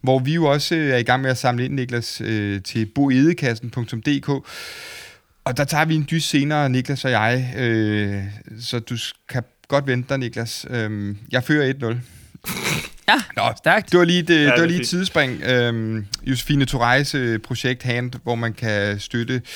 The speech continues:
Speaker 1: øh, hvad hedder det, ja, håndbold i Sierra Leone. Nå, vi rykker videre ind. Øh, lad os tage, øh, skal vi gå ind på stregen?
Speaker 2: Jamen, øh, ja, der har jeg jo, øh, der har jeg et par stykker, øh, hvor, øh, hvor jeg har haft svært ved, netop fordi den så hed Legende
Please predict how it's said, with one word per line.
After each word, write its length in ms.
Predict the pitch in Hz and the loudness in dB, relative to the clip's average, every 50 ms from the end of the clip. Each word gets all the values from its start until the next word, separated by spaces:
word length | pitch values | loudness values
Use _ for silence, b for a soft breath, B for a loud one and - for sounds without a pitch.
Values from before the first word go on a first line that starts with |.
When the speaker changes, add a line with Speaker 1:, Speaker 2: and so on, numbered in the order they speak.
| B B B B B B B | B B B B B B B
Speaker 1:
øh, 500 | - 120 113 113 110 104 104 101 98 98 | -2 2 2 2 2 2 2 0 0 -2
hvad 100 | 85 101 | -2 -4
hedder 260 | 98 95 107 104 101 101 98 98 92 92 87 | -4 -4 -4 -2 -2 -2 -2 -2 -2 -4 -6
det, 60 | - - - | -8 -10 -6
ja, 140 | - 107 104 | -4 -4 -4
håndbold 420 | 92 104 113 117 117 131 123 117 | -2 -2 -4 -2 -2 -2 -2 -2
i 60 | 113 | -2
Sierra 260 | 107 - - 123 120 113 | -4 -4 -2 -2 -2 -2
Leone. 400 | 113 107 98 95 95 113 120 117 B B B B B B B B B B B B B B | -2 -2 -4 -4 -6 -8 -8 -10 B B B B B B B B B B B B B B
Nå, 160 | - 117 113 135 | -2 0 2 4
vi 100 | 156 160 | 4 4
rykker 260 | 170 180 180 190 180 | 4 4 2 2 0
videre 340 | 160 180 190 214 208 185 175 | 0 0 2 2 2 2 2
ind. 340 | 180 180 165 - - - | 0 0 -2 -6 -8 -4
Øh, 240 | 147 160 156 151 147 | -2 0 2 2 2
lad 120 | 143 143 143 | 4 2 2
os 120 | 139 - | 2 0
tage, 500 | - 175 190 196 202 196 180 160 143 127 | -2 0 0 2 2 2 2 2 2 2
øh, 100 | 120 113 110 | 0 -2 -4
skal 240 | - - - - 147 | -8 -10 -10 -10 -8
vi 60 | 147 | -4
gå 60 | 170 | -4
ind 80 | 196 196 | -4 -4
på 80 | 196 185 | -4 -2
stregen? 380 | - 165 156 - 180 160 - b b b b b b b b b b b b b - | -2 -2 -2 -2 -4 -6 -8 b b b b b b b b b b b b b 2
Speaker 2:
Jamen, 360 | 170 185 185 185 185 180 180 | 4 6 6 6 4 4 4
øh, 440 | 175 170 165 160 151 147 143 139 127 - | 4 4 4 4 4 2 2 0 0 2
ja, 80 | 151 175 | 2 2
der 140 | 160 214 208 | 4 4 4
har 220 | 165 190 214 185 | 4 6 6 6
jeg 120 | 147 135 127 | 6 6 4
jo, 240 | 127 131 131 131 | 2 2 0 0
øh, 180 | 120 120 120 117 - | 0 0 -2 -2 0
der 80 | 151 151 | 2 2
har 180 | 143 175 180 | 4 6 4
jeg 120 | 147 127 117 | 4 4 2
et 80 | 117 | 2
par 120 | - - 123 | 2 0 0
stykker, 320 | - - 151 135 - 87 - - _ _ _ _ _ _ _ _ _ _ - | 2 2 2 2 0 -4 -14 -14 _ _ _ _ _ _ _ _ _ _ -12
øh, 280 | 135 117 117 113 110 107 113 | -8 -8 -6 -6 -6 -8 -8
hvor, 400 | 113 123 135 143 135 127 117 113 | -4 0 4 4 6 6 4 4
øh, 300 | 113 107 110 107 101 110 113 | 2 0 -4 -6 -8 -6 0
hvor 120 | 139 147 | 2 2
jeg 120 | 139 127 | 4 4
har 200 | 127 131 131 131 | 4 4 4 6
haft 240 | 127 127 135 131 - | 4 4 2 0 0
svært 260 | - 156 185 170 139 | 2 2 2 4 4
ved, 80 | 147 156 | 4 4
netop 300 | 151 160 151 147 123 - | 4 4 4 2 0 -2
fordi 180 | 139 127 143 135 | 0 0 2 2
den 140 | 131 120 | 0 0
så 100 | - 147 131 | 0 2 2
hed 140 | 127 139 120 | 2 2 0
Legende 480 | 120 113 127 131 135 151 147 139 101 | 0 0 2 2 2 2 2 0 0